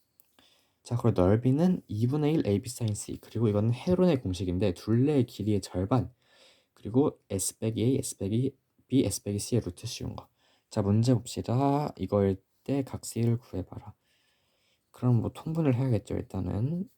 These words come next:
그럼 C 플러스 A 곱해주면은 A제곱 플러스 에이씨, B 플러스 이 곱해주면은 B제곱 플러스 비씨가 일이 되겠죠. 그럼 A제곱 플러스 B제곱 플러스 비씨 플러스 이에이가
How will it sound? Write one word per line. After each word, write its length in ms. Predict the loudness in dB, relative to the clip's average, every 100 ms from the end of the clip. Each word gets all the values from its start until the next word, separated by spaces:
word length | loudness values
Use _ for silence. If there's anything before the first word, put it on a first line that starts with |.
| _ _ _ _ _
그럼 160 | -16 -10
C 240 | -6 -8
플러스 340 | 0 2 2 2
A 100 | 0
곱해주면은 840 | 0 -6 -4 -2 0 0 0 0 -2
A제곱 460 | -2 -2 -4 -6
플러스 400 | -10 -8 -8 -6
에이씨, 580 | -4 -4 -4 -4 -4 -4 _ _ _ _ _ _
B 200 | -4 -4
플러스 400 | 0 2 2 2
이 40 |
곱해주면은 800 | 0 -2 -4 -2 0 2 2 0
B제곱 640 | -4 -6 -4 -4 -2 -4 -4
플러스 340 | -2 -2 -4
비씨가 460 | -12 -10 -6 -4 -2
일이 180 | -4 -8
되겠죠. 400 | -14 -14 -20 -20 _ _ _ _ _
그럼 120 | -10 0
A제곱 460 | 2 4 2 0
플러스 380 | -4 0 2 0
B제곱 580 | -8 -6 -4 -2 -4 -4
플러스 420 | -6 -4 -4 -8
비씨 440 | -8 -8 -8 -4 -4
플러스 460 | -2 0 0 -2 -2
이에이가 440 | 0 0 -4 -8